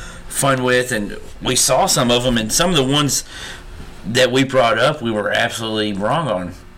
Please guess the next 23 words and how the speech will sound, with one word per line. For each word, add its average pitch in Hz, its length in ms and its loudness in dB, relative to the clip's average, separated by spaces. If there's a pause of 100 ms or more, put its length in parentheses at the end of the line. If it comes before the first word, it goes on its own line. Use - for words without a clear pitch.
(340)
And 120 160 2
then 127 100 2
some 151 260 2
of 147 140 4
'em 127 160 2
we 127 140 4
were 120 120 0
like, 104 280 2
"How 160 220 2
is 160 100 0
this 143 180 -2
even 135 220 0
on 160 200 2
there?" 123 160 4
You 117 200 -2
were 123 120 2
like, 113 160 2
"How 135 120 2
is 160 100 2
this 139 140 -2
even 123 200 0
on 147 200 2
there?" 123 260 2